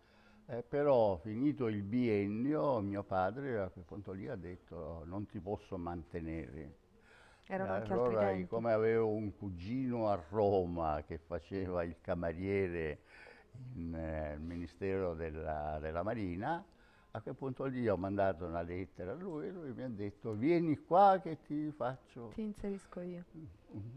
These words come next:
Speaker 2: E così
Speaker 1: Eh,
Speaker 2: è stato.
Speaker 1: e così è stato, e così ho incominciato a lavorare la notte nella vendita dei giornali, perché c'era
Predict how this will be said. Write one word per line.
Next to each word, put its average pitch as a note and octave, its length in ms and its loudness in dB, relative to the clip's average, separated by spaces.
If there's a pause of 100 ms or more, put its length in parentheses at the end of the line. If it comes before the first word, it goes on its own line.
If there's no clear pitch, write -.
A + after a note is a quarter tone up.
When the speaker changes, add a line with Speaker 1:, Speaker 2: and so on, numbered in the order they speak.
(140)
Speaker 2:
E A#3 120 -2
così A#3 280 0
Speaker 1:
Eh, - 20 2
Speaker 2:
è G3 40 0
stato. F3 580 -6
Speaker 1:
e E3 140 2
così B2+ 320 -4
è C3 60 -2
stato, D2+ 480 -4
e G3 80 -10
così G#2+ 260 -10
ho G2 160 -6
incominciato C#3 1200 -6 (600)
a G2 120 0
lavorare A2+ 920 4
la A2 380 -2
notte C#3+ 960 -4 (540)
nella A#2 420 -6
vendita A#2+ 320 -6
dei G2+ 180 -6
giornali, E2+ 560 -6
perché G2 360 -10
c'era F#2+ 480 0